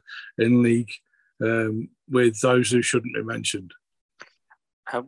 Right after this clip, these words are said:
Speaker 2: would you like us to have a look at the injured merchant?
Speaker 1: Y-, you could do, yeah.
Speaker 2: Excellent. Bring him inside where it's light.
Speaker 1: So he, he, they bring him inside. They've got a stretcher. They,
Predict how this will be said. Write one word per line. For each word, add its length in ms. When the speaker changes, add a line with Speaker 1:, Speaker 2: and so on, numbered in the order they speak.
Speaker 2:
would 140
you 60
like 260
us 140
to 100
have 160
a 60
look 280
at 160
the 260
injured 360
merchant? 540
Speaker 1:
Y-, 500
you 180
could 220
do, 180
yeah. 340
Speaker 2:
Excellent. 320
Bring 180
him 120
inside 420
where 180
it's 200
light. 260
Speaker 1:
So 240
he, 220
he, 120
they 80
bring 220
him 100
inside. 420
They've 140
got 140
a 40
stretcher. 520
They, 120